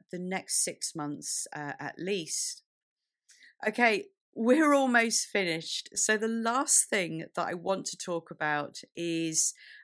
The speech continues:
uh, slaying your first day back at work and nailing your January. And the goal here, um, in this step is to get you mentally through your first day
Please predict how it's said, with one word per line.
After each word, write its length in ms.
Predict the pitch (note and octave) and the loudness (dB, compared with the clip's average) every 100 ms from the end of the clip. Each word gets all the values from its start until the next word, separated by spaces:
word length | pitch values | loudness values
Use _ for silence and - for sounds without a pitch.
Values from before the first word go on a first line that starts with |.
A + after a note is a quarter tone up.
| - | -2
uh, 120 | F3 | -2
slaying 880 | - - - A3 B3+ D4+ A#3 F3 E3 | 2 4 4 6 6 6 4 4 -2
your 160 | F#3 A#3+ | 4 4
first 460 | B3 - B3 A#3+ - | 4 0 2 2 0
day 120 | G3+ | -2
back 200 | G3+ - | -2 -6
at 80 | - | -8
work 360 | E3 D3+ C#3+ - | -2 0 -2 -2
and 340 | E3+ F3 F3 F3 | -4 -2 -4 2
nailing 520 | F#3 G#3 G#3+ G#3 G3+ | 4 4 2 0 -4
your 380 | E3+ E3 D3+ - - _ | -6 -4 -4 -8 -16 _
January. 800 | G#3+ A#3 B3+ A3 E3+ D3+ D3+ - - - - - - | 4 6 6 6 4 2 -2 -8 -18 -18 -16 -18 -8
And 480 | A3+ B3 B3+ B3 A#3 A3 _ _ _ | 4 6 6 4 0 -6 _ _ _
the 180 | A3 C#4+ - | 2 2 4
goal 300 | C#4+ D#4+ F4 | 4 4 2
here, 560 | E4+ D#4 A3 F#3 - - - | 0 0 2 2 0 -8 -2
um, 400 | F#3+ F3+ F3 F3+ - | 2 2 2 -2 0
in 220 | A#3+ A3+ | 2 4
this 220 | A3 - | 4 6
step 440 | - - D#3+ B2 - | 6 4 -2 -2 -4
is 320 | G3 G3+ F#3 - - _ - | -2 0 -2 -6 -20 _ -2
to 120 | B3+ | -2
get 320 | B3+ C4+ - | 0 -4 -4
you 380 | C#4 C#4+ C#4 B3+ - | 0 2 2 0 -6
mentally 760 | G3+ G3+ A3 C#4 - A3+ A3 | -6 -2 0 0 0 -2 -4
through 440 | F#3+ F#3 D#3+ C#3+ D3 _ - _ | -4 -2 0 0 -6 _ -20 _
your 200 | E3+ F#3 | -2 0
first 560 | F#3 - F3+ F3+ - - | 0 2 2 4 2 2
day 360 | F3 D#3 - | 2 0 -2